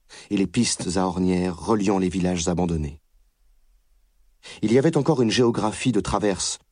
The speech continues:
pour peu qu'on lise les cartes, que l'on accepte le détour et force les passages. Loin des routes,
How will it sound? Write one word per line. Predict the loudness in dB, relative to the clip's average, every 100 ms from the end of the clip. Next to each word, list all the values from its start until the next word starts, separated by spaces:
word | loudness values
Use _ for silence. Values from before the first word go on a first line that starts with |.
| _
pour | -8 -4
peu | -4
qu'on | 0 0
lise | 2 0 0
les | -2
cartes, | -2 -4 -6 -16 _ _ _ _ -2
que |
l'on | 0 2
accepte | 0 0 0 0
le | -2
détour | 0 -2 0 0 -2 -10 -6
et | -6
force | -2 -2 -2 -2
les | -2
passages. | -2 -4 -4 -6 -10 -16 _ _ _ _ _ _ _ _ _
Loin | 2 4 6
des | 4
routes, | 2 0 -2 -8